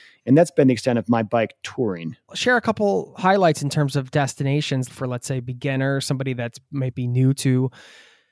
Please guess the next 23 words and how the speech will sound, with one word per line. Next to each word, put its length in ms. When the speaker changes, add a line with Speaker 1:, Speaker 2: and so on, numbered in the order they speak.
Speaker 2:
travel 320
by 180
bike, 480
and 240
then 800
one 300
or 60
two 260
for 640
somebody 340
that's 400
maybe 240
intermediate 460
to 80
more 180
advanced 480
or 60
just 220
willing 280
to 80
take 240
on 220
the, 280